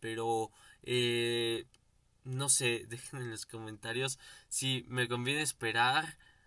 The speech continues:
no sé, eh, pero bueno, igual acá tengo algunos cuantos créditos, eh, que puedo desbloquear.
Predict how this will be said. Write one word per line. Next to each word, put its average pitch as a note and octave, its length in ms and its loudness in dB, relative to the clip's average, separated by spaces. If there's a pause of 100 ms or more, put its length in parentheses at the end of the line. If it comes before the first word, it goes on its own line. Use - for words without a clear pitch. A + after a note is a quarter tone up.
(160)
no C3 240 0
sé, C#3+ 520 6
eh, A#2 400 4
pero A#2+ 180 0
bueno, B2 300 0 (320)
igual D#3+ 280 8
acá D3+ 300 6
tengo D3+ 280 0
algunos C3 440 2
cuantos C3+ 380 -6
créditos, C#3 840 -2 (680)
eh, A#2+ 540 -2
que A#2+ 100 -6
puedo B2+ 260 -4
desbloquear. B2+ 1120 0